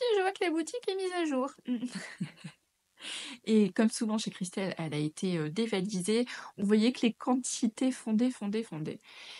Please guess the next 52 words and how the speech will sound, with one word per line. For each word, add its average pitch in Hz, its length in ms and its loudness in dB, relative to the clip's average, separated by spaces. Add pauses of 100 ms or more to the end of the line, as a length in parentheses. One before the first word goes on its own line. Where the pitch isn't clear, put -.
(260)
Et 233 240 6 (480)
j'en 226 220 6
ai 240 100 8
marre 262 220 6
de 277 100 2
passer 240 320 4
à 269 60 4
côté, 233 460 2
euh, 185 360 2 (180)
des 208 260 4
écheveaux 220 300 2
de, 180 640 4
de 165 140 4
Tricot 185 320 -2
et 175 80 4
Stitch 240 320 -6
parce - 180 -4
que 196 120 0
je 180 120 0
les 175 220 4
adore, 175 320 2
quoi. 151 180 -2
Tous 156 220 -4
les 220 120 6
mois, 202 300 2 (400)
c'est - 240 4
rare 233 220 4
qu'il - 100 -2
n'y 190 60 6
a - 20 -2
pas 190 120 0
un 190 80 2
coloris 202 360 2
qui 220 160 -2
me 202 60 0
tente 175 240 -4
pas. - 140 -10
C'est - 220 -14
très, - 180 -10
très - 180 -12
rare. - 180 -14 (640)
Et 247 120 6
là, 247 120 8
j'ai 240 160 4
dit, 226 300 4 (100)
euh, « 196 200 6 (100)
T'embête 233 400 4
pas, 165 260 2
prends 240 240 0
pas 247 140 0
un 226 160 6
écheveau. 185 480 2